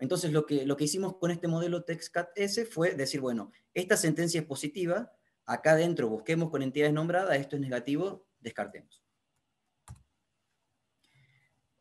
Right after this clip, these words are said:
Nuestro modelo de entidades nombradas ya sí fue un poquito más,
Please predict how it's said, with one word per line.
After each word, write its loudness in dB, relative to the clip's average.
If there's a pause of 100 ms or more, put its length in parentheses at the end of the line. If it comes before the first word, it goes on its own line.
(380)
Nuestro 6
modelo 4
de 4
entidades 2
nombradas 4
ya 2
sí -2
fue 0
un 0
poquito 0
más, -4